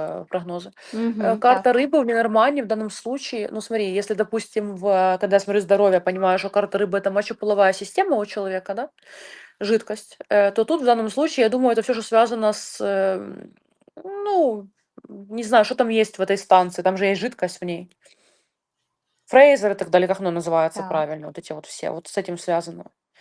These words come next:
Speaker 1: Не единожды показывала, тоже какая-то проблема с какой-то консистенцией и жидкостью на станции. Утечка, то есть это может быть, ну, это радиацию, наверно, показывает, понял?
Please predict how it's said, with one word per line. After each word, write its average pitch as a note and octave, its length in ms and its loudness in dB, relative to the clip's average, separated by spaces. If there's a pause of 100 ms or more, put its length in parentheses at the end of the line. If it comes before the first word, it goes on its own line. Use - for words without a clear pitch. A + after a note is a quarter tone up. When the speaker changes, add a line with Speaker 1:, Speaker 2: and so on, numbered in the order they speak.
(320)
Speaker 1:
Не A3 340 -2
единожды F#3 400 0
показывала, E3 640 2
тоже G#3+ 180 -4
какая-то E3+ 360 2
проблема F3+ 340 0
с - 60 -12
какой-то E3+ 320 -2
консистенцией E3 640 0
и E3+ 40 -4
жидкостью D#3+ 440 -10
на D#3 80 -8
станции. - 500 -6 (1600)
Утечка, A#3+ 520 4
то - 60 -6
есть F#3+ 120 -8
это - 180 6
может A#3 260 0
быть, B3+ 180 0
ну, A3+ 100 0
это A3+ 140 6
радиацию, F#3 460 4
наверно, D3+ 180 -4
показывает, D3 460 -6
понял? B3 320 0